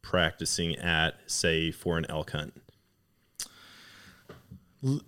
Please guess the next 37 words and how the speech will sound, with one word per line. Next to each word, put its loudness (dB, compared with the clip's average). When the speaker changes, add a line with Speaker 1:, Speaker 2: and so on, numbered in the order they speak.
Speaker 2:
we're 10
fortunate 6
in 4
that 0
elk 0
are -2
huge, -2
so 2
that's 6
nice. 4
Speaker 1:
<laughs> -
Speaker 2:
Big 6
target. 10
It's, 2
you 8
know, 8
it's 0
like, 4
that 6
helps 6
a 6
lot. 6
Um, 8
Speaker 1:
Yeah. 8
Speaker 2:
a-, -2
you 4
know, 2
I 2
almost 6
say 4
a 4
pronghorn 4
or 2
antelope. 4
They're 0
smaller, 6
but 2